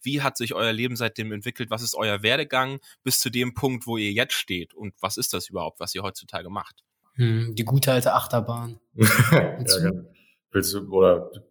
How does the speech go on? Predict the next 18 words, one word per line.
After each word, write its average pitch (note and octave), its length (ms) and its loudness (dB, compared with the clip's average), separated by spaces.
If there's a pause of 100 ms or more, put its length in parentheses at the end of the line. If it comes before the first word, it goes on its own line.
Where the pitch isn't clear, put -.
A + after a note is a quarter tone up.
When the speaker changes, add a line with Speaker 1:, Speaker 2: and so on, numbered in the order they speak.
Speaker 3:
wollen G2 160 6
wir G2 60 4
nacheinander C3+ 520 6
erzählen B2 400 2
oder F#2+ 540 2
vermischt? E2+ 560 -2
Also, E2+ 320 -6
nee, F#2 60 -2
erzähl F2+ 280 0
du, F2+ 120 -10
fang C3+ 180 4
du A#2 120 8
einmal E2+ 260 2
an. - 120 -14
Speaker 1:
Ja, F#3+ 220 4
wie C#3 60 0
ihr A#2 100 2
mögt. G2 340 -8